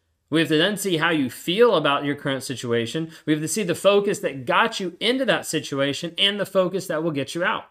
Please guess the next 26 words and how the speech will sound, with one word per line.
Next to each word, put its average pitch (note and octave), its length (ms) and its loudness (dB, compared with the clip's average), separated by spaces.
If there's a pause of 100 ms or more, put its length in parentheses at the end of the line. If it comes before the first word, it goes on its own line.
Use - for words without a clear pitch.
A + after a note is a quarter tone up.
(420)
so E3 160 0
that D#3 60 2
you D#3+ 120 0
can D#3+ 120 -2
have D3 240 0 (160)
different C#3 440 -2
fruit - 420 -4 (520)
in C#3+ 140 0
your C3 120 2
life. A2 260 -6 (1040)
For D#3 120 4
me, F3+ 140 4
it's D#3 160 0
knowing E3+ 320 4
and D#3+ 80 0
understanding C#3 800 0
that C#3+ 300 2 (160)
without D3+ 420 2
living D#3+ 560 2
by B2+ 200 0
a A2+ 60 -2
code A#2 520 -4
of B2 260 -2
honesty C#3+ 680 -2
and B2 120 -6
transparency, C#3 1000 -2